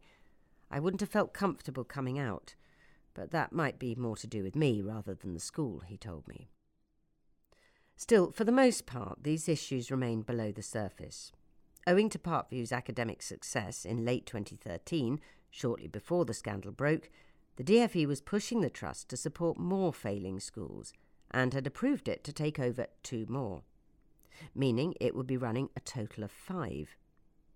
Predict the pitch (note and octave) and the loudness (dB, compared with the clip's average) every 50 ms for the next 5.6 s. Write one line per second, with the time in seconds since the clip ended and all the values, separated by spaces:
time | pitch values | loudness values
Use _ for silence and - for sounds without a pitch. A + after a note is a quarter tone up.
0 | - - _ _ _ _ _ - - G#3 A#3 - - - F#3 E3 C3 A#2+ - - | -20 -20 _ _ _ _ _ -2 4 6 6 6 6 8 8 8 8 6 4 2
1 | - G3 C3+ G2+ G2+ - - - F3 D#3+ D#3 - E3 D3+ D#3+ - - E3 E3+ E3+ | 0 2 2 2 0 0 2 4 6 6 6 6 4 4 2 2 0 0 2 4
2 | E3+ E3+ F3+ F#3+ F#3+ F3 C3 - A#2+ - G#2 F#2+ F#2 - - - - - E3 C#3 | 4 4 4 4 2 2 0 -2 -4 -4 -4 -4 -6 -6 -8 -8 -6 -4 -4 -4
3 | - - - - G#2+ F2 D#2 - - - - - - - - _ _ _ _ - | -4 -6 -8 -6 -6 -6 -6 -8 -10 -16 -20 -20 -20 -20 -20 _ _ _ _ 2
4 | G3 E3+ G3 G#3 D#3 G3+ G3+ G3 G3 G3+ A#3 B3 B3+ G#3 A#3+ F#3+ D3+ B2 A#2+ A#2+ | 2 6 6 6 6 6 4 6 6 8 8 8 8 8 6 4 4 2 2 4
5 | B2 F3+ F#3+ - - - - E3 E3 E3+ - | 4 2 2 0 -4 -6 -4 -4 -4 -4 -6